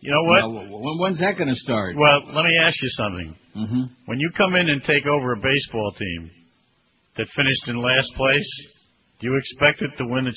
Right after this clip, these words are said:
Speaker 1: championship
Speaker 2: When
Speaker 1: the
Speaker 2: did you
Speaker 1: next
Speaker 2: finish
Speaker 1: year?
Speaker 2: in last place? I thought we were always one of the top two or three pillars in the market
Speaker 1: I
Speaker 2: on
Speaker 1: told
Speaker 2: this
Speaker 1: you how
Speaker 2: station.
Speaker 1: bad that sales manager was. The day I saw him the
Speaker 2: No, I'm
Speaker 1: first
Speaker 2: not
Speaker 1: time.
Speaker 2: talking about replacing Stiffy. I'm talking about making something happen,
Speaker 1: Well,
Speaker 2: making
Speaker 1: that's who
Speaker 2: these
Speaker 1: he
Speaker 2: bastards
Speaker 1: replaced.
Speaker 2: up.
Speaker 1: He replaced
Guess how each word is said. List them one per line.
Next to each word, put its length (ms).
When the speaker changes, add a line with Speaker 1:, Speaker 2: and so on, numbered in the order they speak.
Speaker 1:
championship 480
Speaker 2:
When 80
Speaker 1:
the 60
Speaker 2:
did 40
you 60
Speaker 1:
next 160
Speaker 2:
finish 120
Speaker 1:
year? 200
Speaker 2:
in 60
last 180
place? 260
I 100
thought 140
we 100
were 140
always 380
one 160
of 60
the 140
top 240
two 120
or 80
three 180
pillars 340
in 80
the 60
market 340
Speaker 1:
I 20
Speaker 2:
on 40
Speaker 1:
told 220
Speaker 2:
this 80
Speaker 1:
you 20
how 160
Speaker 2:
station. 160
Speaker 1:
bad 200
that 160
sales 300
manager 400
was. 260
The 160
day 240
I 80
saw 340
him 100
the 80
Speaker 2:
No, 60
I'm 60
Speaker 1:
first 220
Speaker 2:
not 100
Speaker 1:
time. 120
Speaker 2:
talking 100
about 220
replacing 460
Stiffy. 320
I'm 140
talking 300
about 280
making 320
something 320
happen, 380
Speaker 1:
Well, 100
Speaker 2:
making 240
Speaker 1:
that's 40
who 200
Speaker 2:
these 240
Speaker 1:
he 80
Speaker 2:
bastards 40
Speaker 1:
replaced. 280
Speaker 2:
up. 80
Speaker 1:
He 80
replaced 400